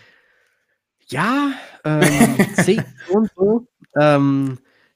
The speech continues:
Speaker 1: also bei allem Guten, was man jetzt gesagt hat, und es haben, wissen ja auch alle, dass ich absoluter Contao-Fan bin, kann man aber auch sagen, es gibt so ein paar Punkte, die ich jetzt zum Beispiel auch, ähm, an WordPress, wobei es keine WordPress, äh,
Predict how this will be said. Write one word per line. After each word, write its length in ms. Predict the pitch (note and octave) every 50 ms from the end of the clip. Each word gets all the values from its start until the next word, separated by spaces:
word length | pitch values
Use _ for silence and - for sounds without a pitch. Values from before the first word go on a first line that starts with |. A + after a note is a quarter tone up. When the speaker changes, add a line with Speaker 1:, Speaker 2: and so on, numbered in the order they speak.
| _ _ _ _ _ _ -
Speaker 1:
also 220 | - C3+ C3 C3 B2
bei 200 | C3+ B2+ A#2+ F#2
allem 320 | A2+ E3+ A3 A3+ G3+ D#3
Guten, 420 | - F3+ G#3 A#3+ A#3+ - F3 D#3
was 160 | C#3+ C#3 - -
man 160 | C3+ B2 B2
jetzt 160 | A#2+ A#2 -
gesagt 380 | - B2 - D3 D#3+ F3 E3+ -
hat, 160 | C#3+ C3 C3
und 160 | B2 A#2+ A#2+
es 400 | - - A#2 A2+ G#2+ - - -
haben, 200 | A#2+ - - B2+
wissen 220 | C3 B2+ - C3+
ja 100 | A#2+ G#2+
auch 100 | A2 A2+
alle, 200 | - - B2 A#2+
dass 180 | A2 A2 A2+ -
ich 80 | - A2+
absoluter 380 | C3 - - - A#2+ A#2 A#2
Contao-Fan 840 | - A#2 A2 A2+ - A2+ G#2+ G#2+ A2 G#2+ - - G#2 G#2 G#2 G#2+ -
bin, 240 | A#2+ B2+ C#3+ D3 D3 - A#2 A2 A2 -
kann 140 | - B2
man 120 | C3 C#3 B2
aber 180 | A#2 A2 G#2+
auch 140 | G#2+ A2 -
sagen, 320 | - - B2 A2+ A2+ A#2+ A#2+
es 120 | A#2+ -
gibt 140 | - B2+ -
so 80 | -
ein 80 | A2+ A2
paar 140 | - A2+ G#2
Punkte, 500 | - - C3 B2+ B2 - B2 A2+ A2+ - _ - - A2 - -
die 60 | A2+
ich 60 | -
jetzt 160 | B2 A#2+ -
zum 100 | - A2+
Beispiel 280 | G#2+ G#2 A2 - - G#2+
auch, 260 | - F#2 A2 - - _ _ _ _ _ _ _ _ _ _ _
ähm, 380 | - - F#2+ G2 F#2+ G2 G#2+ - _ _ _ _
an 180 | - A2 G#2+ G#2+
WordPress, 380 | A#2+ C#3 D3 - C#3+ C3 - -
wobei 160 | G2 - G#2+
es 100 | A2 -
keine 260 | - A2+ G#2+ G#2 -
WordPress, 460 | A2+ B2 C#3+ C#3+ - B2 A#2 - -
äh, 240 | - - - A2